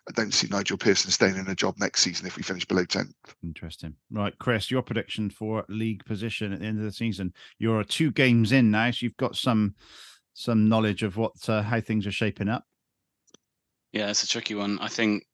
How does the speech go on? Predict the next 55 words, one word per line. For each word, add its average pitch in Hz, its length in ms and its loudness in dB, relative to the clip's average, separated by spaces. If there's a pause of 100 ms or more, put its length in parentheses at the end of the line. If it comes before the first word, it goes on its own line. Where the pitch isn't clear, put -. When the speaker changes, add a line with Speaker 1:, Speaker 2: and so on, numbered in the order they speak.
(200)
Speaker 3:
to - 80 -6
be 110 60 -2
honest, 104 180 0
I - 40 -10
think 107 120 -4
I'd 92 80 -6
probably 101 140 -6
stick - 220 2
with 95 120 -6
where 98 240 -2
Matt 101 400 -2
is, 107 240 0
around 101 260 0
the 98 60 -4
sort 98 240 -4
of - 60 -20
tenth 104 280 -2
position 104 380 -2
and 101 100 0
above. 104 340 -4
I - 60 -16
think 101 160 -4
eighth 98 220 -8
would 90 100 -14
be, 95 340 -6 (640)
uh, 95 440 -2
a 98 140 -8
good 98 180 -2
outcome 101 560 -2
for - 140 -18
the 98 100 -4
season. 104 500 -2
I 95 60 -10
think 101 280 -2 (420)
there's 110 160 -4
obviously 104 260 -2
been 98 340 -2 (420)
a 107 60 0
number 107 320 4
of - 120 -10
players 101 360 -4
that 90 220 -6 (120)
were 101 160 -6
unavailable 98 460 -2
Saturday 107 480 -2
that 101 100 -6
are - 60 -2
still 101 200 -2
to - 100 -8
come 92 220 -2
back. 104 400 -2
We 90 60 -10
still 101 240 -6
haven't 95 220 -4
seen 95 320 -2